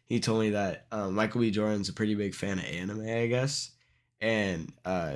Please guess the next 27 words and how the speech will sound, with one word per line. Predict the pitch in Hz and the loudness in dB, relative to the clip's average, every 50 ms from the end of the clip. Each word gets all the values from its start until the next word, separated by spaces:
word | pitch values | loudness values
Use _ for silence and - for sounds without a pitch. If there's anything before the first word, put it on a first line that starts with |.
| - - | -6 -8
he | - - - 104 | -6 -2 0 0
based | 98 85 104 104 104 98 - - - | 2 2 4 4 4 4 2 2 2
his, | - 101 101 98 92 87 82 - - - - - - _ _ _ _ - | 2 2 2 2 2 0 0 0 0 -2 -2 -6 -10 _ _ _ _ -10
um, | 87 85 76 71 69 69 65 65 65 - - _ _ _ _ _ _ _ _ _ _ _ _ _ _ | -6 -6 -4 -4 -4 -6 -8 -10 -12 -16 -18 _ _ _ _ _ _ _ _ _ _ _ _ _ _
his | - 98 90 - | -4 -2 2 2
suit, | - - 101 101 104 98 92 87 - - _ _ | 4 4 4 4 2 2 2 0 -4 -10 _ _
he | - 113 | 0 2
asked, | 110 107 98 - - - - | 4 4 4 2 -2 -2 -2
uh, | 92 92 90 | -2 -2 -2
the | 92 98 | -2 -2
guys, | 90 95 95 95 90 - - - _ _ _ _ _ _ | -2 -2 -2 -2 -2 -4 -6 -10 _ _ _ _ _ _
uh, | - 92 82 78 78 76 71 - _ _ _ - - - - | -4 -4 -4 -4 -4 -8 -12 -14 _ _ _ -20 -20 -14 -12
the | - 95 | -8 -2
costume | - 104 104 104 95 - 95 92 | 0 2 2 4 2 2 0 -2
designers | 87 87 - 87 80 82 85 85 92 - - - | -2 -2 -4 -6 -6 -6 -6 -8 -10 -10 -10 -8
if | 92 | -4
they | 85 101 | -2 -2
could | 101 101 85 | -2 0 0
base | 101 104 104 92 - - | 0 0 0 0 0 -2
his | 87 - | 0 0
suit | - - - 98 90 - - | 0 2 2 0 -2 -2 -2
off | 78 87 90 - - | -2 -4 -4 -4 -6
of | 95 92 - - - _ - | -8 -8 -10 -12 -14 _ -10
a | - | -8
character | - - 104 104 92 - - | -6 -2 -2 -2 -2 -2 -2
named | 98 95 90 90 87 - | -2 -2 -2 -2 -4 -4
Vegeta | - 95 87 - - - - 87 95 95 85 73 69 69 | -4 -4 -4 -4 -4 -4 -2 0 0 0 -2 -4 -6 -10